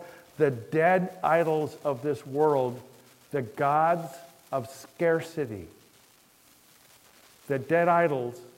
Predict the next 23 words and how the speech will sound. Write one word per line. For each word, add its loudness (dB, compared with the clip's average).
are 4
the -2
gods 2
of -6
scarcity. -4
If -2
you 0
put 0
your 0
trust -2
in -4
things, -6
I -4
want -2
to -16
promise -4
you -8
something. -12
There 2
will -2
never 0
be -4
enough. -8